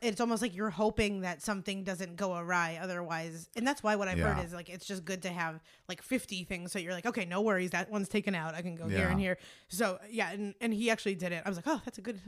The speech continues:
Speaker 1: good angle. I hadn't thought
Speaker 2: Yeah.
Speaker 1: about that before."
Speaker 2: <laughs>
Speaker 1: So, yeah. So we were with Jesse and his girlfriend, and it was so much fun, except
Speaker 2: Yeah.
Speaker 1: all of the things that I promised you
Speaker 2: Oh, yeah,
Speaker 1: were
Speaker 2: there
Speaker 1: gonna
Speaker 2: were,
Speaker 1: happen.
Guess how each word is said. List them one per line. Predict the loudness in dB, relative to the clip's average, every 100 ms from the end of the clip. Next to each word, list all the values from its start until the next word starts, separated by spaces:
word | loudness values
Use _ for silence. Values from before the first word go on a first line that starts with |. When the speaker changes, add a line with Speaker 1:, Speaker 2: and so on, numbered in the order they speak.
| -8
Speaker 1:
good | -6
angle. | -6 -6 -6
I | -2
hadn't | 0 4
thought | 4
Speaker 2:
Yeah. | 4
Speaker 1:
about | 2 2
that | 0
before." | 0 -2 -4 -4
Speaker 2:
<laughs> | -8 -16 -12 -6 -6 -6 _ -4
Speaker 1:
So, | 0
yeah. | 2 0 2
So | 4
we | 6
were | 6
with | 6 4 0 -20 _ _
Jesse | 0 0 0 -2
and | -2
his | -2
girlfriend, | 0 0 2 0 0 0 -4 -6
and | -4
it |
was | -2
so | 0 2
much | 2 2
fun, | 2 0 0
except | -4 -2 0
Speaker 2:
Yeah. | 0 -2 -6 0
Speaker 1:
all | 2 2
of | 2
the | 0
things | 0 -2 0
that | -2
I | -2
promised | 0 0 2 -2 -2
you | -2 0 4
Speaker 2:
Oh, | 4
yeah, | 6 6
Speaker 1:
were | 6
Speaker 2:
there | 6
Speaker 1:
gonna | 4
Speaker 2:
were, |
Speaker 1:
happen. | 2